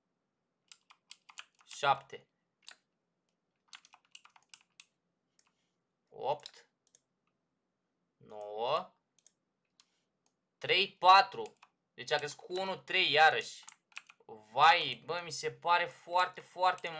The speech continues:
mult. Cred că o să fie unul dintre cele mai bune peturi P V P pe, de pe server în momentul actual. Vă zic sincer. Deci,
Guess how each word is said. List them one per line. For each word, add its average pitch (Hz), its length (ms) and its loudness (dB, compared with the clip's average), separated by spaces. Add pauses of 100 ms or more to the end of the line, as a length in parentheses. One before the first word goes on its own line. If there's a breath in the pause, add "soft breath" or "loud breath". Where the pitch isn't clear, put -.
(120)
mult. 175 260 -8 (1400)
Cred 151 160 -2
că 160 60 -8
o 170 40 -4
să 165 100 -8
fie 185 160 -4
unul 185 160 -2
dintre 185 180 -8
cele 185 200 -4
mai 185 120 0
bune 185 200 -6
peturi 170 260 -8
P - 60 -12
V 123 140 -4
P 135 240 -8
pe, 113 440 0
de 117 100 -6
pe 120 120 -10
server 110 460 -8
în 117 140 -12
momentul 117 360 -8
actual. 107 360 -8 (1800)
Vă 113 180 -8
zic 135 160 -10
sincer. 139 400 -10 (1080)
Deci, - 420 -12